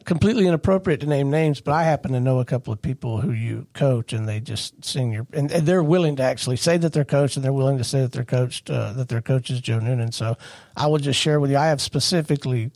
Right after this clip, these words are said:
heard of people getting great results from, from your, from your work.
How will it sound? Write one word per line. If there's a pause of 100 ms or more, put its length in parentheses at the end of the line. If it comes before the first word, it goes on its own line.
(120)
heard
of
people
getting (680)
great
results
from,
from
your, (140)
from
your
work.